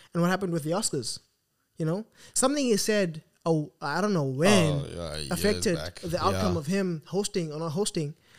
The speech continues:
Speaker 2: Yeah.
Speaker 1: And I think there's an implication there for Western society as a whole. It's a, it's kind of like a blanket thing, right? There's an implication that if comedians,
Speaker 2: Sheesh.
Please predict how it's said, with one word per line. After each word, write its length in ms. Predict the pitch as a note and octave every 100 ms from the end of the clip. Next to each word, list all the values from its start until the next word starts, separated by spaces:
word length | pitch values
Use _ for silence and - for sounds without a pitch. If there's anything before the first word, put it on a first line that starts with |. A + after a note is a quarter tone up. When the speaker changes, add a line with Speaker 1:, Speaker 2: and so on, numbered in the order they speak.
| - D#3+
Speaker 2:
Yeah. 120 | -
Speaker 1:
And 380 | E3+ E3+ D#3+ D#3 _ _ _ _ _ _ -
I 80 | F#3+
think 260 | - C#4+
there's 180 | A3 G3
an 60 | F#3+
implication 520 | F#3+ E3+ A#3 D4+ A#3+
there 180 | C#3+ B2 - _ _ _ _ _
for 380 | - F#3+ F#3 - _ _ _ -
Western 340 | F#3+ B3+ A#3+
society 480 | F#3 F#3 G#3 G#3 G3+
as 140 | E3
a 80 | C#3
whole. 400 | C#3 B3+ C3+ A#2+ _
It's 140 | E3
a, 60 | F#3 E3
it's 80 | F3+
kind 160 | A3 A3+
of 60 |
like 160 | E3+ E3+
a 60 |
blanket 420 | D3+ D#3 E3+ E3+ D3
thing, 240 | G#3 D#3
right? 240 | C#3 D#3 - - -
There's 160 | F3+
an 40 | F#3+
implication 400 | F#3 G#3+ C#4+ F#3
that 60 |
if 80 | F3
comedians, 720 | G#3+ G3+ D#4 C4+ E3 F#3+ -
Speaker 2:
Sheesh. 100 | -